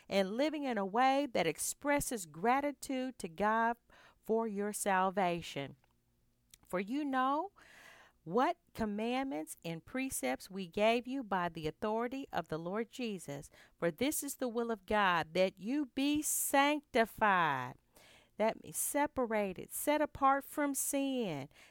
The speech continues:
"that you abstain and back away from sexual immorality, that each of you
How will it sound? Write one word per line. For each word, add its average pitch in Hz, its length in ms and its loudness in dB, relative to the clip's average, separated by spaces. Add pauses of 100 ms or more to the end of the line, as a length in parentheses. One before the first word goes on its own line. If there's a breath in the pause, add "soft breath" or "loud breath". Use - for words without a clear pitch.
(100)
"that - 280 2
you 302 160 -2
abstain 269 840 0
and 165 340 -4
back 247 360 4
away 240 480 2
from 156 260 -8
sexual 262 880 -2
immorality, 202 1040 -2 (300 soft breath)
that 202 180 6 (140)
each 330 320 -2
of 285 160 -6
you 254 480 -4